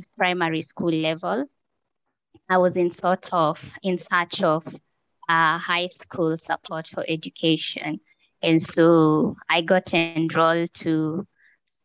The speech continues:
this C C I, whereby in exchange of being supported for my education. And so I spent part of my,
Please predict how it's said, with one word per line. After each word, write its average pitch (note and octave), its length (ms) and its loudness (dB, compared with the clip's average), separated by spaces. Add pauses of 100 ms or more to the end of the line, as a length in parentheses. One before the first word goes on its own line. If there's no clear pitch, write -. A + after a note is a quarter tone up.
(120)
this F3 240 2
C E3 100 -2
C - 260 -8
I, E3+ 380 0 (100)
whereby D#3 760 0 (200)
in E3 140 0
exchange E3 560 -4
of D3+ 220 -4 (460)
being F#3+ 200 0
supported F3 640 -2
for D#3+ 140 -6
my D#3 200 0
education. E3 920 -2 (680)
And F3+ 380 2
so G3 300 2
I F3+ 180 2
spent G#3+ 520 -6 (120)
part F3+ 420 -6
of D#3+ 220 -4 (100)
my, D#3 400 -2